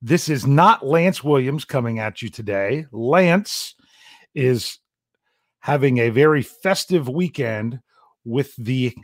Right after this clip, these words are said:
graduation of his daughter from high school as she is getting ready to move on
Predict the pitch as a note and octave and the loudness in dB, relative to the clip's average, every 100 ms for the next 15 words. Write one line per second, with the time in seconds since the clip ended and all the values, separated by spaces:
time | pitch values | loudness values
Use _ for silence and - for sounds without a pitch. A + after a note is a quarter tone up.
0 | _ _ - A#2 D#3 E3 D3 D3 D3+ - | _ _ -4 2 2 2 -2 -4 -4 -4
1 | A#2 A#2+ - C3 G#2 F#2+ D3+ E3 B2+ G2 | -6 -6 -8 -6 -8 -4 0 0 0 -2
2 | C3 - - A#2 A2 D3+ D#3 - - G2 | -4 -10 -8 -8 -6 -8 -8 -8 -8 -8
3 | A#2 A2 - C3 A#2+ G2 A#2 A2 G#2 G2+ | -8 -10 -10 -6 -6 -2 -2 0 -2 -6
4 | F2+ - G2 G#2 F2+ G2 F#2+ F#2 | -8 -10 -6 -6 -4 -2 -2 -4